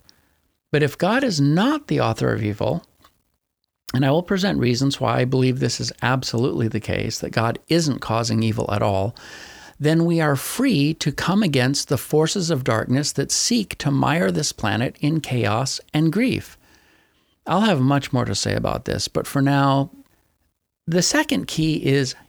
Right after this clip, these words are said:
capability. That's essentially saying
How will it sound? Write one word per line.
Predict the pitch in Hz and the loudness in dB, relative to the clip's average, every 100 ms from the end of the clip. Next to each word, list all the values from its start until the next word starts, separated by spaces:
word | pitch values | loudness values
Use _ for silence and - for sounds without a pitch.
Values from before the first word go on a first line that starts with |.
| _ | _
capability. | - 143 139 123 120 107 107 50 113 - - _ _ _ - | -12 -10 -8 -6 -4 -2 -2 -4 -6 -12 -20 _ _ _ -14
That's | 285 160 233 - | -6 -2 0 0
essentially | 160 147 143 139 135 | -2 -2 -2 -2 -2
saying | - 135 127 127 135 | -2 0 0 0 -4